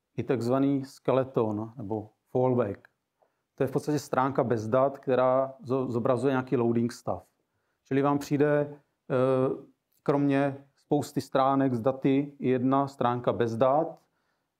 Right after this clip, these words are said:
a vy podle toho poznáte, že máte vyrenderovat loading stav.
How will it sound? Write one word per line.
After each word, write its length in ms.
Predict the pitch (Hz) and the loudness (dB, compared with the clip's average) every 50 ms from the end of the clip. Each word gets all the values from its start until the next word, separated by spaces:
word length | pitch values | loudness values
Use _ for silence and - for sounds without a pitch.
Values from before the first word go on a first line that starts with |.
| _ _ - | _ _ 0
a 200 | - 131 143 156 | 0 0 2 2
vy 120 | 131 139 | 0 0
podle 240 | 135 - 139 143 143 | 2 2 2 2 2
toho 140 | 143 156 139 | 2 0 0
poznáte, 480 | - 131 110 117 127 127 131 127 143 | 0 0 0 2 2 2 0 0 -2
že 100 | 123 127 | -2 0
máte 220 | 127 123 123 123 135 | 0 0 0 0 0
vyrenderovat 640 | 117 123 127 131 123 123 127 127 123 123 127 - - _ _ _ _ _ _ _ _ - | 0 0 0 2 2 2 2 2 2 0 -2 -8 -18 _ _ _ _ _ _ _ _ -4
loading 380 | 139 127 127 120 110 117 120 - | 0 0 2 2 2 0 -2 -2
stav. 420 | - - - 107 101 - - - | -4 -4 -4 -2 -4 -4 -8 -20